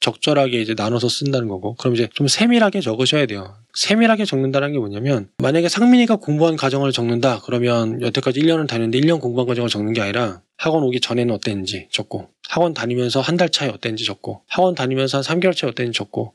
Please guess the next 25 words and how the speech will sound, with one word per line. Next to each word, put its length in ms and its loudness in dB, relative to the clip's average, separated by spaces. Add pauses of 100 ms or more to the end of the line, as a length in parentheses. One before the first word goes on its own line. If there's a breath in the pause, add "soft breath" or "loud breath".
상민이가 380 0
가장 240 -2
친한 220 -2
친구는 460 0
누구고 400 -2
어떻게 260 -4
공부하는지 420 -4
뭐 140 -6
적고, 360 -8 (220 loud breath)
그러니까 100 -2
좀 140 0 (300 loud breath)
얘기를, 300 2
에피소드를 560 0
나눠가지고 680 0
적는 360 -4
거죠. 300 -8 (100)
그래서 160 -4
학원 380 2
얘기를 220 2
하시지 280 -4
말고, 460 -2 (100)
학원에서 960 2
재밌게 480 -2
수업하고 600 0
놀고 720 2